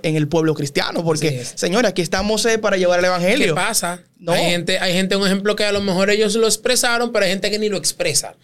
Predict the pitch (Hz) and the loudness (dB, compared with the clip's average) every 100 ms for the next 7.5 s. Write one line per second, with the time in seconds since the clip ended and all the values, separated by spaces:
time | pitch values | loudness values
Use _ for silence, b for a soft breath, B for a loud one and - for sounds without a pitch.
0 | _ 151 156 240 190 190 208 208 208 202 | _ -4 -2 -2 -2 -2 -2 0 0 0
1 | 196 - 226 247 262 247 214 208 190 160 | 0 0 0 0 0 0 -2 -4 -2 -2
2 | 185 185 180 185 180 185 165 160 190 233 | 0 0 0 -2 -2 -2 -2 -2 0 0
3 | 311 302 277 262 247 262 262 240 190 175 | 0 0 0 2 2 2 0 0 -2 0
4 | 240 294 294 294 208 190 196 214 247 - | 0 2 0 2 2 2 2 2 0 0
5 | 226 240 277 277 233 185 185 135 143 135 | -2 -2 -2 -2 0 0 -2 -4 -4 -6
6 | 131 120 - 196 233 226 208 196 196 254 | -4 -2 -2 0 2 2 0 -2 0 0
7 | 247 247 208 190 - | 2 0 2 0 -2